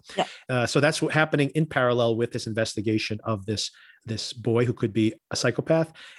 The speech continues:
Speaker 2: And we see him bonding with Dave, which they have some very good scenes together. Uh, um, once again, the, um,
Speaker 1: Mm-hmm.
Speaker 2: uh, actor who plays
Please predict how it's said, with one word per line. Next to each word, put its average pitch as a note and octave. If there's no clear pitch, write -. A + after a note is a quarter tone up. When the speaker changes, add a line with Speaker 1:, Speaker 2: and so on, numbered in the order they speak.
Speaker 2:
And C3+
we B2
see C#3
him A#2+
bonding C#3+
with A#2+
Dave, A2+
which -
they A2
have A2
some G#2+
very A#2+
good C3
scenes A2
together. C3+
Uh, G#2
um, G#2
once -
again, G#2+
the, G2+
um, G2+
Speaker 1:
Mm-hmm. G3
Speaker 2:
uh, E3+
actor G3+
who A2+
plays A2